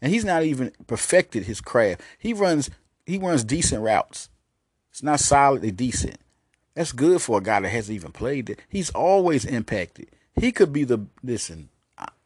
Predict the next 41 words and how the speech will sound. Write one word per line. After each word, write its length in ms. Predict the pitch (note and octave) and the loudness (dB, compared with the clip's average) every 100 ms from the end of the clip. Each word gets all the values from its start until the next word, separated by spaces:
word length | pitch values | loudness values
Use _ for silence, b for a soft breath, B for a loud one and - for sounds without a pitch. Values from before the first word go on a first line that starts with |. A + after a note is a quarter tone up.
| _ | _
I'ma 180 | D3 D#3 | -4 -2
say 200 | - A2+ | 0 0
this. 160 | F2+ G2 | 0 -6
He's 180 | D3+ | -6
the, 160 | C#3+ A2+ | -2 0
he's 120 | C#3+ | 0
the 80 | C#3 | -4
prospect. 480 | - B2+ A#2+ - B2 | 2 4 4 -2 -8
He's 140 | C#3 | -4
the 80 | A#2+ | -4
one 280 | G2+ C3+ B2 | 0 -2 0
to 140 | - | -2
watch, 460 | F#2 G#2+ - - - | 0 0 0 -4 -14
the 100 | - | -14
player 320 | - B2+ A#2 | 0 2 2
to 80 | A2 | 0
watch 200 | G#2+ G#2+ | 0 0
out 100 | F#2+ | 0
of 60 | A2 | 2
all 220 | A#2 E2+ | 2 0
of 120 | - | -6
'em, 100 | - _ _ _ _ _ _ | -16 _ _ _ _ _ _
because 240 | G#2 A2+ D#3 | -6 -4 -2
he 100 | E3 | 0
could 140 | A#2+ | 2
have 220 | A2 G2 | 2 0
a 80 | F2 | -2
super 600 | - - - A#3 - G#2+ | 0 2 4 2 2 -2
big 300 | F2+ G2 E2+ | 0 -4 -4
year, 260 | F#2 D#2+ C#2 B B | -8 -10 -12 B B
and 100 | G#2 | -4
he 80 | G3 | -2
could 120 | G#2 | 0
mess 220 | A2 A2+ | 0 0
around 220 | A2+ B2 B2+ | -2 -2 0
and 60 | |
get 140 | C#3+ B2+ | -2 -2
drafted. 540 | C#3 G3+ F#3 - - _ _ _ _ _ _ - | 0 2 0 -6 -20 _ _ _ _ _ _ -20
Especially 360 | - F#3 E3 | -2 -2 2
with 100 | C3+ | 2
his, 160 | A#2 | 2